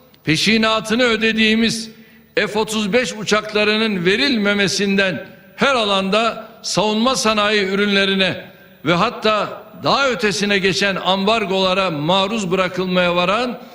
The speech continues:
fiili eylemlerle karşılanmıştı. Şimdi aynı Amerika'nın Yunanistan'ın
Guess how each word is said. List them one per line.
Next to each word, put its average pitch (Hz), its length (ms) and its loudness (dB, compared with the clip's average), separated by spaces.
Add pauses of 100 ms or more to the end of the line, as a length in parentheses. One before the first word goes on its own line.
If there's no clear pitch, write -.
(160)
fiili 208 480 2
eylemlerle 196 1000 0 (580)
karşılanmıştı. 139 800 -4 (520)
Şimdi 196 580 0
aynı 240 300 2
Amerika'nın 165 600 0 (840)
Yunanistan'ın 208 840 0